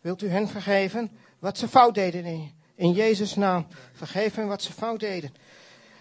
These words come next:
En, eh, help hen de we-, ja, het goede te doen door de Bijbel,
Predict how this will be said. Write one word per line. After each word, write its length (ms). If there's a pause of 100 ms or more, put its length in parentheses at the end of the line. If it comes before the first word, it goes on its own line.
(420)
En, 280
eh, 240 (320)
help 300
hen 240 (640)
de 140
we-, 200 (540)
ja, 120
het 100
goede 260
te 140
doen 280 (220)
door 280
de 100
Bijbel, 460